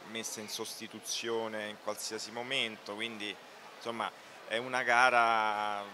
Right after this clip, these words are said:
veramente emozionante. Poi è Versailles, quindi, mm, un sogno per tutti.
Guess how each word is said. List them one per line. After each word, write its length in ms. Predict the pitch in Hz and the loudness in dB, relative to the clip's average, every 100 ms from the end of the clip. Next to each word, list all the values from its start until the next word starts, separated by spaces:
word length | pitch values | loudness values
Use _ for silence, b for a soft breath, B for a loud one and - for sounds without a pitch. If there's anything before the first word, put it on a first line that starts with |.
| - - | -14 -10
veramente 520 | 107 110 113 120 - | -6 -4 -4 -6 -6
emozionante. 840 | 113 110 - 104 101 90 90 - 95 92 - | -6 -6 -6 -8 -6 -8 -12 -14 -14 -14 -8
Poi 160 | 117 113 | -4 -4
è 40 | |
Versailles, 880 | 101 113 - - 123 120 110 104 101 | -2 -6 -4 0 2 4 2 0 -8
quindi, 400 | 107 107 101 104 | -10 -12 -10 -10
mm, 200 | 101 101 95 - - | -10 -12 -16 -18 -16
un 120 | 123 | -10
sogno 560 | - 127 117 113 110 110 | -6 -6 -6 -6 -8 -6
per 140 | 110 | -6
tutti. 640 | - 98 95 - - - | -8 -16 -16 -12 -10 -10